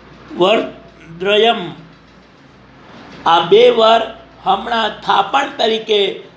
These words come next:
તમારી પાસે જ ભલે રહ્યા. મને જ્યારે ઈચ્છા થશે, જ્યારે કંઈ એવો અવસર આવશે, ત્યારે હું તે માંગી લઈશ. ત્યારે દશરથ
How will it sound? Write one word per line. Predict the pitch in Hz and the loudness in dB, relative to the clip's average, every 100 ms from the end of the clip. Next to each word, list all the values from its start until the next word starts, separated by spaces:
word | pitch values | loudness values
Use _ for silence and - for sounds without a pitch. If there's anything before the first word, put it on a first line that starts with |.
| - | -12
તમારી | - 208 226 226 | -6 0 2 2
પાસે | - 190 202 196 240 233 | 0 2 2 2 0 0
જ | 196 | -4
ભલે | 160 175 254 311 | 0 0 4 4
રહ્યા. | 254 208 190 160 143 - - _ _ _ | 4 4 2 0 -4 -18 -20 _ _ _
મને | 175 226 214 | -8 -6 -8
જ્યારે | 180 185 220 302 | -4 -2 2 0
ઈચ્છા | 392 - - 240 | 0 -4 0 2
થશે, | 214 208 196 214 202 180 156 - - _ _ - | 2 0 -2 -2 -4 -4 -6 -12 -20 _ _ -8
જ્યારે | 185 220 269 320 | 2 4 4 0
કંઈ | - 247 233 | -2 -4 0
એવો | 220 214 214 208 | 0 0 0 -2
અવસર | - - 196 202 - 320 | -4 -2 0 0 0 2
આવશે, | 277 220 196 - 202 185 160 - - - - - | 4 4 2 -2 -6 -6 -8 -12 -20 -20 -20 -20
ત્યારે | - 190 202 | -2 0 2
હું | 196 165 - - | -2 -8 -10 -6
તે | 233 | -4
માંગી | 214 190 190 240 349 | -2 0 -2 -2 -2
લઈશ. | 311 214 170 - - - - - - - - - | 0 0 -2 -6 -18 -20 -20 -20 -20 -20 -20 -12
ત્યારે | - 185 190 | -2 0 0
દશરથ | 180 190 190 - 254 | -2 -2 -2 -4 -4